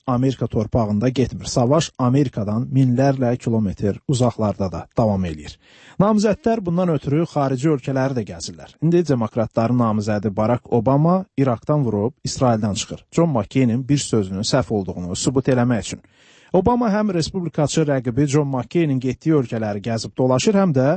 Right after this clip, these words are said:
onun yolu ilə getmədiyini göstərmək istəyir. Azadlıq Radiosunun müxbiri Ruzanna Rəşid qızının söhbəti.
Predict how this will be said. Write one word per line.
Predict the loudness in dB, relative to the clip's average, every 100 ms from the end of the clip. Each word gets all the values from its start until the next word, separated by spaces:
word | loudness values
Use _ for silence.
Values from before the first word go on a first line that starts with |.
| -2
onun | -2 0 0 0
yolu | 0 0 0
ilə | 0 -2 -2
getmədiyini | -2 -2 -4 -8 -8 -12 -8
göstərmək | -8 -2 -2 -2 -6
istəyir. | -8 -10 -12 -16 _ -6 0
Azadlıq | 2 2 2 2
Radiosunun | 2 0 -2 -4
müxbiri | -4 -4 0 2
Ruzanna | 2 0 -2 -2 -2
Rəşid | -4 -6 -10
qızının | -12 -10 -12
söhbəti. | -14 -12 -14 -14 -18